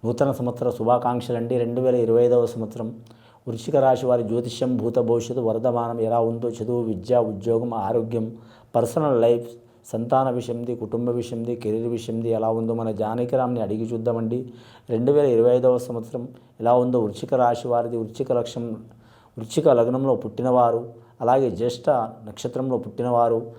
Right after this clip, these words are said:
అలాగే అనురాధ నక్షత్రంలో పుట్టినవారు, వారి జాతక బలం, భవిష్యత్తు బలం ఎలా ఉందో మన జానకిరామ్ని అడిగి చూద్దాం. దా జానకిరామ్ చూడు, ఎలా ఉంది వృశ్చిక రాశి జాతకం? ప్రయత్న, యోగం, బలం, తరించిన కార్యం, నమ్మిన పని,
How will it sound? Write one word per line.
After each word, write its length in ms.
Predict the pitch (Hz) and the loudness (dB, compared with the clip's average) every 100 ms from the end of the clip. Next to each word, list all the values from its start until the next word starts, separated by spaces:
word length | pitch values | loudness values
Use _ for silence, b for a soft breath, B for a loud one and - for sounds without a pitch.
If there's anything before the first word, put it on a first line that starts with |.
| B - | B -2
అలాగే 260 | 117 131 | 2 4
అనురాధ 440 | 123 113 131 131 127 | 2 2 2 2 2
నక్షత్రంలో 540 | 117 - 127 127 123 | -4 -8 -8 -2 -2
పుట్టినవారు, 540 | 107 - 120 120 117 117 | -2 -6 -4 2 4 4
వారి 160 | 117 | 2
జాతక 400 | 95 110 113 - | 0 0 -2 -2
బలం, 260 | 127 127 127 | 0 0 0
భవిష్యత్తు 360 | 107 110 120 117 | -2 -4 -6 0
బలం 300 | 117 117 120 | 0 2 0
ఎలా 220 | 107 117 | 2 4
ఉందో 280 | 117 113 123 | 4 2 0
మన 180 | 120 | 0
జానకిరామ్ని 680 | 104 101 117 123 123 120 120 | 0 0 2 2 4 2 2
అడిగి 280 | 107 110 113 117 | 0 -2 -2 0
చూద్దాం. 320 | 113 113 113 117 B B B 123 | 0 0 -4 -8 B B B 0
దా 80 | |
జానకిరామ్ 680 | 117 101 120 139 143 139 117 123 | 2 2 2 2 4 4 4 2
చూడు, 240 | 131 120 - B B B - | 2 2 -4 B B B -4
ఎలా 180 | 117 135 | 4 4
ఉంది 280 | 143 135 117 | 4 0 -4
వృశ్చిక 360 | 107 - 135 | -4 -6 -2
రాశి 320 | 139 127 127 | 2 0 -2
జాతకం? 540 | 101 113 110 - 143 127 | -4 -2 -2 -4 -6 -2
ప్రయత్న, 460 | 113 117 117 135 | 0 0 0 -2
యోగం, 560 | 135 117 113 120 135 110 | -2 0 0 0 0 -2
బలం, 320 | 113 120 127 | -2 -2 -2
తరించిన 500 | 113 110 127 123 135 | -4 -4 -4 -4 -6
కార్యం, 460 | 113 110 117 123 110 | -4 -2 -2 -2 -2
నమ్మిన 320 | 113 120 131 | -4 -4 -4
పని, 420 | - 113 123 107 | -4 -4 -4 -6